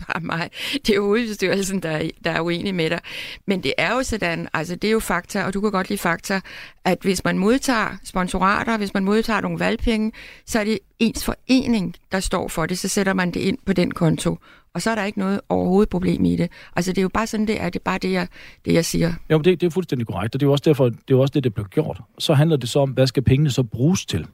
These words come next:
Speaker 2: Og der kan der godt være tvivl om, omkring de midler, som man vil bruge, om det er inde under den gældende lovgivning om, hvad det kan bruges i partiregi.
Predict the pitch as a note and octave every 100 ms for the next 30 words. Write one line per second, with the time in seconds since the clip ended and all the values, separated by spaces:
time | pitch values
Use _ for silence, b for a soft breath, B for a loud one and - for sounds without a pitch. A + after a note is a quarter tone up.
0 | _ b b b b - C3 - C#3+ C#3
1 | A#2+ A2+ C#3+ C#3 A#2+ - D#3+ B2 A#2+ A2
2 | - A#2+ A2 D3 D#3 C3 G#2+ A2 F#2+ G#2
3 | A2 B2+ E3+ - B B B B2+ A#2+ D#3
4 | C#3+ A#2+ A#2+ C3+ D3 E3 A#2+ G2+ A2 G#2+
5 | C3+ C#3+ A2+ C3 A#2+ G2+ G#2+ G#2+ G#2+ A#2
6 | G#2 B2 D3 - C3+ B2 F3 F3 - -
7 | G#2 - F#2+